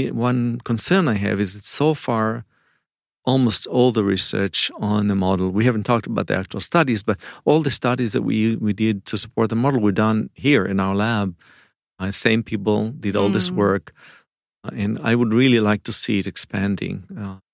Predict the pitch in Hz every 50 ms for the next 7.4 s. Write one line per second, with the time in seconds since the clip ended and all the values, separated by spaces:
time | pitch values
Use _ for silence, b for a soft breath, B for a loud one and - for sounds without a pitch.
0 | _ - - - 113 107 107 101 - - - - 117 107 104 - 104 101 104 -
1 | - - - - 107 101 98 101 98 - - 104 98 92 90 - 110 113 113 -
2 | 113 98 92 92 90 - 113 95 101 104 - - 107 104 95 - - 107 101 98
3 | 95 95 - - - - 156 143 127 113 107 B B B B B B B B B
4 | B _ - 117 107 101 104 107 107 107 107 101 - 123 123 117 104 - - 107
5 | 107 117 131 143 139 123 107 104 104 104 123 - 117 110 110 110 107 104 98 117
6 | 131 143 131 113 107 113 104 92 - - 104 - 101 101 92 107 98 - 113 101
7 | 98 101 101 95 95 101 - -